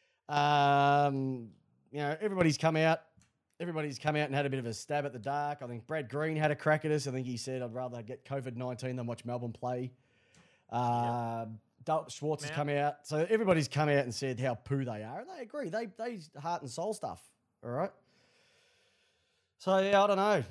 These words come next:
Speaker 1: It's just, it's just disgusting. It's just tough. Uh, mate,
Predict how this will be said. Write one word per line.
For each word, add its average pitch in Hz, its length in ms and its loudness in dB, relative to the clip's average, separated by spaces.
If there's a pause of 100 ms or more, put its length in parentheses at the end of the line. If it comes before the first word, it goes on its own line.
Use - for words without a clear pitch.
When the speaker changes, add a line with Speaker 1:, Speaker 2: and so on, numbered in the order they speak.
Speaker 1:
It's - 180 -6
just, - 340 -8
it's - 200 -12
just - 200 -14
disgusting. 208 1080 -10
It's 151 340 -12
just 131 360 -14
tough. 190 540 0 (220)
Uh, 147 220 -6 (140)
mate, 190 240 0